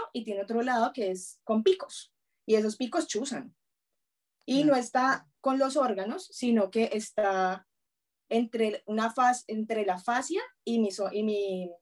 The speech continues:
Speaker 1: mi grasita abdominal.
Speaker 2: ¿Hace cuánto fue ese accidente, Paula, y cuántos años tenías en el momento?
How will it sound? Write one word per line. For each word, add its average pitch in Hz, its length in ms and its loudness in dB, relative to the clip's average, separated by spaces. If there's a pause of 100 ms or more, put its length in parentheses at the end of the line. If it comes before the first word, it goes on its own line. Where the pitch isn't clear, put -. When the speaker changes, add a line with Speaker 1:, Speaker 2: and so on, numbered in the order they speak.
(480)
Speaker 1:
mi 208 120 0
grasita 196 460 4
abdominal. 165 560 -4 (120)
Speaker 2:
¿Hace 403 260 -4
cuánto 415 340 -2
fue 370 220 -4
ese 349 160 -2
accidente, 277 640 0
Paula, 285 500 0
y 262 120 -12
cuántos 277 540 -4
años 269 240 -6
tenías 180 440 -8
en 165 100 -12
el 156 60 -12
momento? 147 520 -14